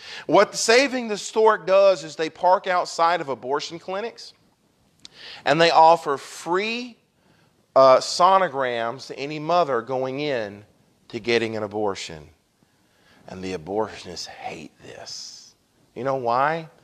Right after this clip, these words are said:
Eighty-four percent of women who get a sonogram before an abortion don't go through with it. And they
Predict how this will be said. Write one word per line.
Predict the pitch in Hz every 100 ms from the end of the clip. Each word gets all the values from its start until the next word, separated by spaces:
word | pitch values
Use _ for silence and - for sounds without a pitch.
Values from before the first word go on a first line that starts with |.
| _ _ - - _ _ -
Eighty-four | 135 151 160 175 160 - 139 143 139
percent | - 127 - - 107 92 -
of | 92
women | 90 107 117 117
who | 104 90
get | 113 120 120 - -
a | 92
sonogram | - 117 120 120 113 120 123 120 123 _ _
before | - - 120 117
an | 117
abortion | 101 104 101 - 98 95 _ _ _ _ 82
don't | 92 90
go | - 92
through | - - 80
with | 76 -
it. | - _ _ _ _ _ _ _ _ _ _ _ - - -
And | 90 87 80 _
they | - 85 80